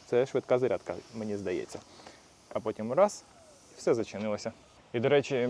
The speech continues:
іще яка відмінність з звичайною версією: там є Advance і Performance, це Performance. Е, тут стоять великі ось ці диски,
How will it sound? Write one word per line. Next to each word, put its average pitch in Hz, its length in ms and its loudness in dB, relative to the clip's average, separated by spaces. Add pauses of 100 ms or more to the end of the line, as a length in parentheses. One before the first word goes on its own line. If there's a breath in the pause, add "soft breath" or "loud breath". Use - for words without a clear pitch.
(160)
іще 143 240 0
яка 123 280 4
відмінність 117 600 -2 (120)
з 107 280 0
звичайною 202 560 0
версією: 196 420 2
там 113 160 0
є 113 120 4
Advance 160 600 0 (180)
і 127 220 2
Performance, 117 500 0 (120)
це 113 100 -2
Performance. 101 480 -2 (460 loud breath)
Е, 110 300 0
тут 139 180 2 (140)
стоять 117 300 4
великі 120 360 4
ось 107 140 0
ці 104 140 -6
диски, 120 420 0